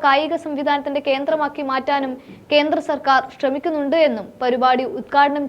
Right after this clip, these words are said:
ചെയ്തുകൊണ്ട് പ്രധാനമന്ത്രി മോദി പറഞ്ഞു. തമിഴ്നാടിനെ രാജ്യത്തിന്റെ കായിക തലസ്ഥാനമാക്കുന്നത് ഡി എം കെ സർക്കാരിന്റെ പ്രധാന ലക്ഷ്യമാണ് എന്ന് സ്റ്റാലിനും ചടങ്ങിൽ വ്യക്തമാക്കി. ഗവർണർ ആർ എൻ രവി, കേന്ദ്ര കായിക മന്ത്രി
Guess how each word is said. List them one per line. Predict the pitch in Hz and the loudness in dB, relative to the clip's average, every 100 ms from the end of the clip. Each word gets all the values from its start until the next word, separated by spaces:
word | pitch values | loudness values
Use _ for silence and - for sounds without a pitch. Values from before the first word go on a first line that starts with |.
| 269 | -4
ചെയ്തുകൊണ്ട് | 262 285 247 202 - | -2 -4 -2 -4 -4
പ്രധാനമന്ത്രി | 233 240 233 233 208 208 | -6 -4 -4 -6 -6 -6
മോദി | 208 202 214 | -6 -6 -6
പറഞ്ഞു. | 202 233 - - - - - - | -6 -8 -14 -20 -20 -20 -8 2
തമിഴ്നാടിനെ | 311 359 403 381 381 403 | 4 4 4 4 2 4
രാജ്യത്തിന്റെ | 330 311 370 370 392 | 2 2 -4 -4 -2
കായിക | 359 330 370 359 | 2 2 2 -2
തലസ്ഥാനമാക്കുന്നത് | 330 311 339 339 339 311 320 311 320 277 | -2 -2 -2 -2 0 -2 -2 -2 -2 0
ഡി | 302 311 | 0 -2
എം | 330 | -4
കെ | 320 330 | -2 -2
സർക്കാരിന്റെ | 330 302 302 294 294 | -2 2 2 2 0
പ്രധാന | 277 285 302 302 | 2 2 2 -2
ലക്ഷ്യമാണ് | 285 - 349 302 302 269 | -2 -2 0 0 0 0
എന്ന് | 277 240 180 - - - | 0 0 -2 -10 -20 -12
സ്റ്റാലിനും | - 277 302 330 220 - | 2 4 4 2 -6 -8
ചടങ്ങിൽ | 240 208 208 202 | -6 -4 -4 -6
വ്യക്തമാക്കി. | 196 196 196 240 - - - - 226 | -6 -6 -4 -4 -4 -6 -20 -12 -2
ഗവർണർ | 262 277 269 269 - - - | 2 2 2 0 -2 -4 4
ആർ | 262 294 - 277 | 4 4 0 -4
എൻ | 285 - 247 | -4 -2 2
രവി, | 240 277 339 - - | 4 2 -4 -8 -2
കേന്ദ്ര | 247 269 294 285 | 0 2 0 4
കായിക | 277 294 320 294 | 4 4 0 -4
മന്ത്രി | 269 269 | -4 -6